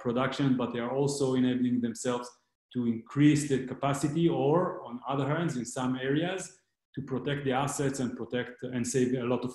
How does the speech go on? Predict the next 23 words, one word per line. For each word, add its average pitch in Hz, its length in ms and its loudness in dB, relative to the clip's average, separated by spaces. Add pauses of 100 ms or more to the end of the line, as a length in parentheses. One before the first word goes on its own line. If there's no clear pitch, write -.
money, 120 320 0 (440)
uh, 113 320 -4
by 113 160 -6 (100)
not 127 260 0
wasting 127 520 2
a - 20 -10
lot 104 240 -14
of, - 60 -20 (220)
um, 101 440 -8 (200)
a 104 40 -14
lot 107 220 -14
of, - 40 -20 (140)
uh, 101 320 -10 (120)
resources. - 600 -12 (420)
So 123 720 2
this 147 160 4
is 160 140 4
what 151 220 2
we 135 100 2
do. 139 420 4
We 127 220 2
place, 139 340 2
um, 120 600 -2